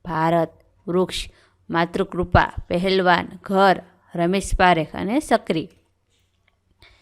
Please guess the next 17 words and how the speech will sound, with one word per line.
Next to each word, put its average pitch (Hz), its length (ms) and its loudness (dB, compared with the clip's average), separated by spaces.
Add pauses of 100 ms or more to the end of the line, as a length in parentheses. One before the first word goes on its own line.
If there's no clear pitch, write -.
(640)
આમાંથી 269 480 2
મૂળ 214 260 0
નામ 277 340 4
અને 208 200 -2
પાડેલા 240 480 6
નામની 220 400 2 (100)
જોડ 185 240 4
બનાવવાની 160 680 0
છે. 226 420 -4 (1400)
મૂળ 220 260 2
નામ 208 300 2
છે 185 140 -2
પેલું 214 600 2 (580)
નદી, 220 480 2 (120)
પાડેલું 190 440 0
નામ 240 420 4 (280)
સાબરમતી. 170 1000 -2